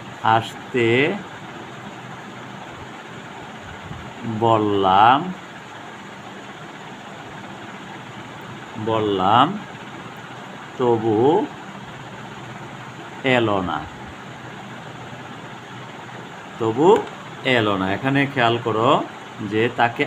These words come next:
আসতে বললাম একটা বাক্য, আহ, দুটি বাক্যের মধ্যে, আহ, একটা অংশের সংযোগ ঘটায়, দুটি বাক্যের সংযোগ ঘটায় ঠিকই, কিন্তু প্রথম বক্তব্যের সঙ্গে, আহ, আহ, পরের বক্তব্যের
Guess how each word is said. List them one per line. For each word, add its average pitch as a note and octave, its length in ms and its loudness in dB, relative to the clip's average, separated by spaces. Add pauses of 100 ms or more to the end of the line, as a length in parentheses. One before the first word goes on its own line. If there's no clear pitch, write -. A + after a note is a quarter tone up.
আসতে B2+ 400 4
বললাম B2 400 6
একটা A2 260 0
বাক্য, B2 640 4 (640)
আহ, G2+ 320 4
দুটি A2+ 200 -2
বাক্যের C3 400 0
মধ্যে, B2+ 380 2
আহ, - 360 -10
একটা G#2 440 2
অংশের C3 280 0 (160)
সংযোগ C3 360 -2
ঘটায়, A2 260 0
দুটি B2+ 160 -4
বাক্যের B2+ 280 -2 (120)
সংযোগ C#3+ 320 -2
ঘটায় A#2+ 300 2
ঠিকই, A#2+ 220 0
কিন্তু C3 320 -4
প্রথম D#3 360 -2
বক্তব্যের C3 460 0 (100)
সঙ্গে, A#2 500 2 (340)
আহ, G2+ 420 6 (480)
আহ, G#2+ 320 8
পরের C3+ 320 4
বক্তব্যের B2 640 2